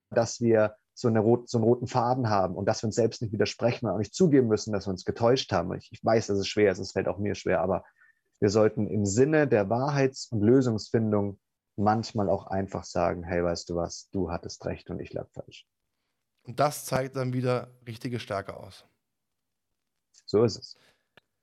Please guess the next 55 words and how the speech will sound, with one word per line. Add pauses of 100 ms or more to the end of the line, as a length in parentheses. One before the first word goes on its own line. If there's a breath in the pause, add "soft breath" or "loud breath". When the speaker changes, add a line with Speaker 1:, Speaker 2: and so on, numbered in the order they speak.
(320)
Speaker 2:
Mein
lieber
Michael,
vielen,
vielen
Dank.
Schon, (500 loud breath)
ich
weiß
gar
nicht,
wie,
wie
die
Zeit
hingegangen
ist.
Ist
für
eine
Stunde
um,
mein
Lieber. (220)
Ja? (840 soft breath)
Speaker 1:
Mit
dir
reden
kommt
einem
kürzer
vor.
So
viel
steht
Speaker 2:
Äh,
Speaker 1:
fest.
Speaker 2:
ja,
definitiv.
Man
geht
mir
ganz
genauso.
Deswegen
vielen,
vielen
Dank,
dass
du
dir
die
Zeit
genommen
hast.